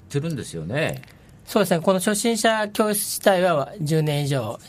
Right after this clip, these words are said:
Speaker 2: になると思います。
Speaker 1: まあ、西東京の憩いの森公園には、まあ、特別な、あの、スケート広場というのがあって、まあ、そこで実施をしていますよね。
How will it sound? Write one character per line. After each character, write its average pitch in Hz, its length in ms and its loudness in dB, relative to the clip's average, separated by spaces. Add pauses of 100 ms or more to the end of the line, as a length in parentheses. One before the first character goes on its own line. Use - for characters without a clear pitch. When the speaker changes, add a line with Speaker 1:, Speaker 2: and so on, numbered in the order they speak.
Speaker 2:
に 139 40 -2
な 123 80 -2
る 113 60 -8
と 131 100 -6
思 110 100 -8
い 110 80 -8
ま 101 180 -12
す。 - 220 -20 (480)
Speaker 1:
ま 135 120 -2
あ、 117 100 -4
西 127 380 -6
東 240 180 -4
京 233 240 0
の 131 160 2
憩 160 440 -4
い - 20 -4
の 190 140 -4
森 190 360 -6
公 180 360 0
園 113 180 -4
に 104 160 -4
は、 95 280 -6
ま 107 200 -6
あ、 73 100 -12
特 117 280 -10
別 156 280 -6
な、 147 220 0
あ 135 40 0
の、 120 300 -4 (560)
ス - 220 -10
ケ 165 140 -2
ー 165 60 -8 (120)
ト 143 100 -2
広 170 260 -2
場 165 140 -6 (200)
と - 60 -14
い 110 120 -10
う - 20 -10
の 95 100 -10
が 92 140 -4
あ 90 40 -2
っ 87 40 -8
て、 80 460 -8 (460)
ま 151 120 -2
あ、 143 60 -2
そ 160 140 -4
こ 185 180 -4
で 185 300 -2
実 175 160 -6
施 175 380 -6
を 170 140 -2
し - 160 -10
て - 220 -4
い 156 80 0
ま 156 140 0
す 113 120 -8
よ 87 100 -2
ね。 87 440 -4